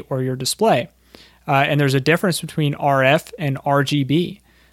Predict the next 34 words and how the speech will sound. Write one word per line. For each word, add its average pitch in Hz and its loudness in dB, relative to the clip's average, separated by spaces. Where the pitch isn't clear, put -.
Uh, 135 0
we 139 0
learned 143 2
how 147 2
controllers 139 -2
work. 151 -2
Uh, 139 0
we 131 0
learned 135 -2
the 127 -2
difference 139 -2
between 135 -6
one 143 2
directional 139 0
scrolling, 156 0
like 139 -4
in 123 -4
Mario, 180 0
and 131 -4
two-way 180 2
scrolling, 135 -4
like 139 -4
you 143 -2
see 139 0
in 139 -4
Metroid. 160 -2
Uh, 131 0
so 147 0
there's 143 2
a 143 2
lot 151 2
of 180 -2
different 147 -2
things 160 -2